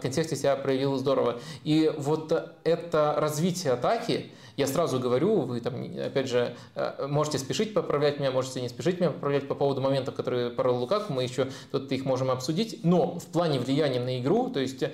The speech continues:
Интер строил атаки вот так, с выходом Лукаку стало вот так, и вот, э, вот так с Лукаку лучше, чем вот так без Лукаку. Э, вот это я пытаюсь, э, проговорить, э, и эту работу Лукаку делал здорово, но плюс, конечно, э,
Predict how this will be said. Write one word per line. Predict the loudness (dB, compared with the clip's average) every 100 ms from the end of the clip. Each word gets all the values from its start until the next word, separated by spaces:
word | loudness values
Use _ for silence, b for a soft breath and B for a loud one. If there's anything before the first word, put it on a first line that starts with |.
| B B
Интер | 0 2 0
строил | 2 4 4
атаки | 4 0 0
вот | -2 0
так, | 0 0 -2
с | 0
выходом | 0 2 0
Лукаку | 0 0 -2 -4
стало | 0 2 2
вот | 0
так, | 0 0 -2 -6
и | 0
вот, | 0 0 4
э, | 6 4 2 -6 -14 -12 -12 -10 -6
вот | -2 0
так | 0 -2
с | 0
Лукаку | 2 2 2
лучше, | 2 0 0
чем | -4 -2
вот | -2
так | 0 -2
без | -2
Лукаку. | -4 -2 -4 -4 -8 -10 B B -10 -2
Э, | 0 2 2 2
вот | -2 -2 0
это | -2 0 0 2
я | 2 0
пытаюсь, | 0 2 0 -2 -6
э, | -6 -8 -8 -4
проговорить, | -2 0 2 2 2 0 0
э, | 2 2 2 2 -2 -6
и | -6 0 2
эту | 2
работу | 2 2 2 2
Лукаку | 2 0 0
делал | 2 2
здорово, | 2 2 2
но | 0
плюс, | 0 -2
конечно, | -2 -4 -2 -2 0 0 -4 B B -2
э, | 0